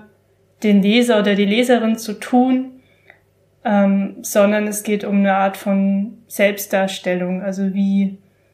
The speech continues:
wie gut kann ich mich durch diesen Text darstellen, ähm, indem ich jetzt besonders intellektuell oder verschachtelt oder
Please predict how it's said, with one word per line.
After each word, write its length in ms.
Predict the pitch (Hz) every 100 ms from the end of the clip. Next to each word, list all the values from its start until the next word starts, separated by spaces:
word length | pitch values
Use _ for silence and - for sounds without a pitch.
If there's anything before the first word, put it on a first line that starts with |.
| _ _ _ _ _ _
wie 120 | 208
gut 240 | 202 220 214
kann 280 | 220 214 208
ich 220 | 202 -
mich 200 | 202 -
durch 200 | 202 196
diesen 260 | 196 208
Text 480 | 196 202 196 - - _
darstellen, 800 | - 185 214 - 247 240 247 254 247 - _ _ _ _ -
ähm, 240 | 214 202
indem 280 | 196 196 202
ich 100 | 196
jetzt 200 | 196 -
besonders 680 | 202 190 190 196 - - _ _
intellektuell 960 | 262 202 208 196 190 - 202 196 208 247
oder 200 | 202 196
verschachtelt 800 | 196 196 - - - - 233 233
oder 420 | 202 190 185 185